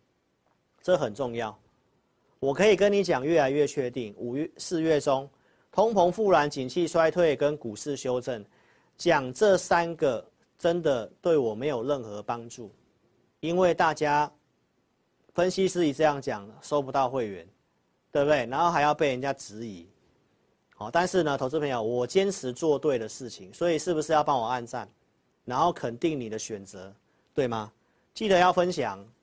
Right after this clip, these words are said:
记得要分享，好吗？好，所以呢，这是我四月中所讲的，杨丞琳带你走，对不对？所以这一波老师是读明经系嘛，对不对？读敏俊来自未来，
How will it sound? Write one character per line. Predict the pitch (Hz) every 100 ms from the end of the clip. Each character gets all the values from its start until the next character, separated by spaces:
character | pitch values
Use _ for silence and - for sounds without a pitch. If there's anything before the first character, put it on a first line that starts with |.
| _ _ _ _ _
记 | - 147
得 |
要 | 135 135
分 | 135 127
享， | 123 92 95
好 | 101 101
吗？ | 104 110 _ _ _ _ _ _ _ _ -
好， | 135 131
所 | 120 190
以 | 220
呢， | 190 175
这 | 208
是 | 214
我 | 202 139
四 | - 180
月 | 180
中 | 170 156
所 | 160 131
讲 | 135 110
的， | 107
杨 | 113 120
丞 | 131 135
琳 | 131 117
带 | 135
你 | 117 110
走， | 107 95 113
对 | 135
不 | 147
对？ | 147
所 | 120 160
以 | 156
这 | 135
一 | 156
波 | 151 151 147 151 _ _ _ _
老 | 127 127
师 | - 170
是 | 165 180 160 131 _ _ _
读 | 156
明 | 160 170
经 | 170 175
系 | 190 185
嘛， | 139 107 - _ _
对 | 147
不 | 156
对？ | 143 104 _ _ _ _ _ _
读 | 190
敏 | 190
俊 | 139 190
来 | 147 139
自 | 190
未 | 180 170
来， | 117 110